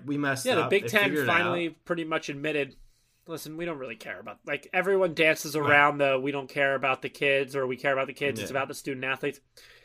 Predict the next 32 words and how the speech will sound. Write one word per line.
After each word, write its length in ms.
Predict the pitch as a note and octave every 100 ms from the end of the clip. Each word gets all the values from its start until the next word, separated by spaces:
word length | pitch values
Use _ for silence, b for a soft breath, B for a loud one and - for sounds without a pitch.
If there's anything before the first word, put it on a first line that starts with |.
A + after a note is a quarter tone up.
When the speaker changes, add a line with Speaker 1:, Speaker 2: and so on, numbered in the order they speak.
| b b
Speaker 2:
Listen, 260 | D3 - D#3
it's 120 | F3
about 240 | G3+ F3+ -
putting, 340 | D#3 C3 B2+ -
it's 160 | -
about 240 | G3 E3 -
putting 340 | C#3+ B2 A#2+
money 360 | C3 D3 D3 C#3+
in 80 |
people's 340 | A#2+ C3+ C3+ A#2+
pockets 420 | C#3 B2 D3 B2+
and 80 | B2
putting 360 | C3 A#2+ A#2 -
a 80 |
product 500 | - - C3 B2+ -
on 120 | B2+ A#2+
the 80 |
field, 260 | - A2 F#2
and 100 | A#2
that's 220 | C3 -
college 320 | - A#2+ G2+ -
football. 320 | A#2+ - A2
But 140 | A2+
did 80 | C#3
you 140 | F3+
also 240 | G3 F#3+ D#3+
see 260 | - E3 D#3
that, 240 | D#3 C#3
uh, 200 | C#3+ C3+ b b b b _
college 320 | - E3+ F3
basketball 720 | E3 G3+ - D3+ B2+ G3+ - -
announced 600 | C3 A#2+ G#2+ - -